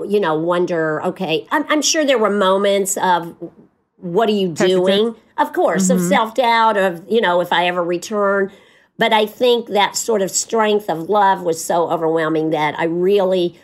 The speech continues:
Speaker 1: didn't look back. There was a moment where my agent called and said, "Look,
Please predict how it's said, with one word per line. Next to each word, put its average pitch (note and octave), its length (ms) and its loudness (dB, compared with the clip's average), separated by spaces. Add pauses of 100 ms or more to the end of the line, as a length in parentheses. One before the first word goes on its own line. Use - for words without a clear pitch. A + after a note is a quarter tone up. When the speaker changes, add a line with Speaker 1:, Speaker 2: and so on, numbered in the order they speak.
(680)
Speaker 1:
didn't G#3+ 360 0
look F3+ 280 -2
back. D3 500 -2 (460)
There A#3 260 0
was C#4 260 2
a D4+ 60 2
moment A#3 720 0
where F#3+ 260 0
my E3 380 0
agent F#3 540 -4
called E3+ 680 0 (100)
and D#3+ 520 -2 (800)
said, F#3+ 420 0
"Look, E3 480 -2